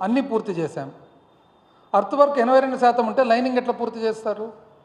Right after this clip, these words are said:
ఎల్ఎంసీ తొంభై ఒక్క శాతం పూర్తి చేసి అర్త్ వర్క్ డెబ్బై శాతం చేశాం. తొంభై ఒక్క శాతం ఏమో పూర్తి అయిపోయింది ఎల్ఎంసీ అంటే ఎడమ కెనాలు,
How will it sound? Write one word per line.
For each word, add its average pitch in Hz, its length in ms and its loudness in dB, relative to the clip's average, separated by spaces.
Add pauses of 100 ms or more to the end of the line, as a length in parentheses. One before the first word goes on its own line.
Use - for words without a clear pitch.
(880)
ఎల్ఎంసీ 269 420 2
తొంభై 254 360 4
ఒక్క 269 120 2
శాతం 240 340 4
పూర్తి 233 300 -6
చేసి 214 360 -4
అర్త్ 220 260 0
వర్క్ 294 220 4
డెబ్బై 247 260 4
శాతం 208 380 2
చేశాం. 139 280 -6 (840)
తొంభై 208 220 0
ఒక్క 214 160 0
శాతం 190 340 2
ఏమో 185 300 0 (140)
పూర్తి 247 220 -4
అయిపోయింది 185 500 -6
ఎల్ఎంసీ 208 500 -12 (460)
అంటే 196 560 -4 (220)
ఎడమ 208 180 0
కెనాలు, 208 520 0